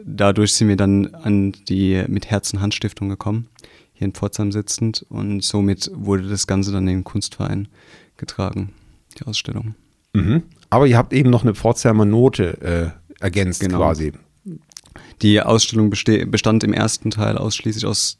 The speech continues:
Speaker 1: den geschossenen Porträts aus Mannheim. Ähm, nichtsdestotrotz haben der Jonas und ich immer weitergearbeitet an dem Projekt und wir haben schon, äh, begonnen, in Mannheim Einwegkameras den Menschen auch auszuteilen, dass die Porträtierten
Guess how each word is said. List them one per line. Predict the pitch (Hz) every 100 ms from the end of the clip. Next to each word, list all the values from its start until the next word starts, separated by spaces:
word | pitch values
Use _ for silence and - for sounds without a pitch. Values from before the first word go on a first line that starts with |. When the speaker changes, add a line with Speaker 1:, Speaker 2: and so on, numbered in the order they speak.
| -
Speaker 1:
den | 107 104
geschossenen | - - 107 113
Porträts | 107 110 - 120
aus | 113 110
Mannheim. | 107 120 127 139 - - - - - _ -
Ähm, | 107 101 101 - - _ _ -
nichtsdestotrotz | 113 - 113 - 117 -
haben | 107 107 104 101
der | 104
Jonas | 104 107 107
und | 101
ich | 110 -
immer | 110 101 101
weitergearbeitet | 101 110 117 101 104 104 104 101
an | 101
dem | 104
Projekt | - 104 101 107 -
und | 104 98
wir | 101
haben | 101
schon, | 104 104 101
äh, | - 104 101
begonnen, | - 101 110 107
in | 104
Mannheim | 104 110 104 101 98
Einwegkameras | - 104 110 - 101 95 95 92 -
den | - 104
Menschen | 101 - 104
auch | -
auszuteilen, | - - - 104 101
dass | -
die | 104
Porträtierten | 95 - 107 - 117 - 107